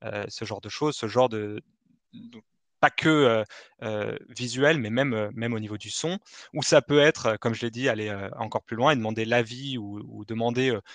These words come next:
aux spectateurs à la mi-temps, euh, un stream de l'O M pourrait très bien demander aux spectateurs, euh, voilà, quel changement vous feriez à la mi-temps, donc vraiment demander l'avis du spectateur pour qu'il ait son mot à dire tout en s'amusant.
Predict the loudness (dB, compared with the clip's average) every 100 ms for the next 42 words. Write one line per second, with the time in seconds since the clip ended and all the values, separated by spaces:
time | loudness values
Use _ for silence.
0 | -20 -12 -8 0 0 4 2 6 6 6
1 | 4 0 -2 2 2 2 -2 -6 -8 -6
2 | 0 0 2 0 4 4 4 0 -4 0
3 | -2 0 -2 0 -2 -2 -2 -4 -6 -4
4 | 0 2 2 -2 -20 _ -8 -2 -2 2
5 | 2 6 4 6 2 2 2 4 4 2
6 | 0 0 2 2 0 0 2 0 -2 -2
7 | 0 0 4 2 2 -12 -12 -4 -4 -4
8 | 2 4 4 0 -14 -14 -10 -6 0 0
9 | 0 -2 -2 -2 4 2 2 -6 -4 0
10 | 0 -2 -10